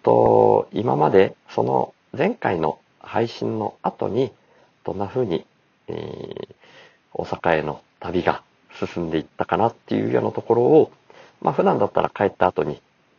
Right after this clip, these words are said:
配信、ん？なんだ？えー、<laughs> 何泊？福岡行き何泊とか、東京行き何泊報告会みたいな感じで、YouTubeライブ配信をしながら、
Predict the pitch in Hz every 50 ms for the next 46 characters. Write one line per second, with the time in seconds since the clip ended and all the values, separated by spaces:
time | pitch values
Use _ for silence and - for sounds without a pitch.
0 | _ _ - - 92 90 87 - - - - 95 92 - - 110 - 220 143 104
1 | 95 85 78 - - _ _ _ - - 104 95 87 85 82 85 82 90 - -
2 | - - - 107 - _ - - - - - - - - _ _ - 104 113 113
3 | - 110 - _ 95 87 - - _ - - - - - _ - - - 123 120
4 | 113 - 131 123 - - - 113 120 127 127 - 113 - - 73 - - - -
5 | - - - - 101 101 101 - - 101 98 98 92 - - 95 101 110 120 120
6 | - 107 - - - - - - - 113 127 - - 139 - - - - 131 117
7 | 101 95 - - 104 98 104 95 90 87 - - 87 82 78 78 80 120 123 -
8 | - - - - - _ _ _ _ _ - 90 90 87 87 _ - - 101 92
9 | 82 85 82 82 87 90 90 92 90 - 98 95 92 - - - 87 82 78 73
10 | - - 95 107 117 120 139 151 170 170 120